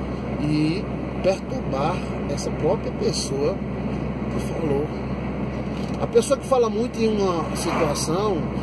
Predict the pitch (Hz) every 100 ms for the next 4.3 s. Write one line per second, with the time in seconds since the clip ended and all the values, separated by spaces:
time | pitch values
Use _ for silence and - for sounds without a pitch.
0 | - - - - - 214 233 254 247 226
1 | 196 160 180 220 - 156 151 170 185 202
2 | 220 233 147 160 196 233 - 160 156 165
3 | 180 - 143 160 143 170 156 190 180 208
4 | 151 143 139